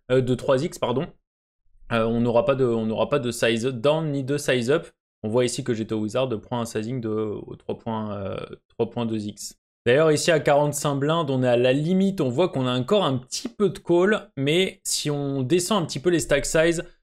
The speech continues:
autour de quarante blindes, on n'aura plus du tout de call, donc le call est vraiment à éliminer. Dans ces spots quarante B B deep moins, on va avoir des S P R faibles, c'est-à-dire que la différence entre notre stack et la taille du pot va être faible.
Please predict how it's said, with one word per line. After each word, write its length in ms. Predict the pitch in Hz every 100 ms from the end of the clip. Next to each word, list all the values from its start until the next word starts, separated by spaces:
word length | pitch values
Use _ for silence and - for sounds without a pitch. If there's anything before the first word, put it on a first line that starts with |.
| _ _ _
autour 320 | 135 131 170
de 120 | 151 135
quarante 360 | 151 143 139
blindes, 360 | 131 160 180 170
on 80 | 135
n'aura 340 | 127 113 120 -
plus 120 | 202
du 160 | 151
tout 140 | - 196
de 140 | 143
call, 480 | 120 170 196 202 -
donc 480 | 139 131 180 165 - -
le 180 | 127 120
call 240 | 143 180
est 60 | 135
vraiment 540 | 113 120 147 170 -
à 140 | 143
éliminer. 520 | 151 156 151 127 101 - _ 113
Dans 180 | 135
ces 160 | 160 165
spots 220 | - 185
quarante 320 | 175 143 139
B 100 | 139
B 60 | 139
deep 280 | 131 139 143
moins, 400 | 147 160 170 180
on 80 | 135
va 60 | 127
avoir 200 | 123 120
des 120 | 123
S 140 | 123
P 160 | - 151
R 100 | 123
faibles, 280 | - 170 170
c'est-à-dire 380 | - 123 139 139
que 100 | 139
la 140 | 113
différence 600 | 120 151 - 170 160 139
entre 240 | 127 -
notre 360 | 131 131 131 143
stack 460 | 135 156 147 147 -
et 60 | 131
la 120 | 135
taille 220 | 139 139
du 220 | 127 143
pot 340 | - 156 135 139 _ -
va 160 | 123
être 120 | 117 -
faible. 420 | - 156 175